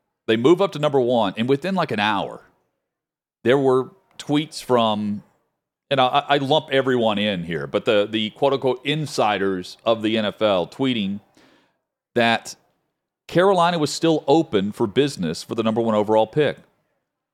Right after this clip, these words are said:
Why would that be the case? Um, I realize that the mindset would be, "We control the draft now," which was one of the quotes out of Charlotte.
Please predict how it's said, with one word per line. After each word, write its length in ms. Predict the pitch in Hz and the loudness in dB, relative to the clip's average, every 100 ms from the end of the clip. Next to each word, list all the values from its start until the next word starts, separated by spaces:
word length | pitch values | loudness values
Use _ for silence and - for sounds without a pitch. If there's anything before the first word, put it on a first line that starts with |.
| _ _ | _ _
Why 320 | 104 156 254 | 0 2 4
would 200 | 208 180 | 2 4
that 200 | 147 156 135 | 4 2 0
be 80 | |
the 100 | 135 | -2
case? 600 | 104 110 117 - - - _ _ _ | -2 0 -2 -4 -14 -16 _ _ _
Um, 240 | 117 113 113 | 0 2 2
I 80 | 143 | 2
realize 480 | 156 202 165 143 131 | 4 4 6 4 2
that 140 | 127 | 0
the 80 | 123 | 0
mindset 440 | 117 139 139 131 135 | 2 0 0 -2 0
would 140 | 110 | -2
be, 140 | 120 104 | -2 -4
"We 300 | 90 123 147 | -2 0 0
control 460 | - 113 139 123 | -4 -2 2 2
the 80 | 95 | 0
draft 420 | 90 113 135 - | 0 2 2 0
now," 340 | 82 67 58 - _ _ _ _ _ _ - | -8 -8 -10 -16 _ _ _ _ _ _ 0
which 240 | 113 - | 2 2
was 320 | 113 113 107 | 2 2 2
one 140 | 98 135 | 0 0
of 60 | 113 | 0
the 60 | |
quotes 580 | - 117 110 110 - - - | -2 2 2 0 -8 -10 0
out 220 | 113 120 | 2 2
of 500 | 113 101 98 92 - _ - | 2 2 0 -6 -20 _ -4
Charlotte. 460 | 131 139 80 60 | 0 2 0 -8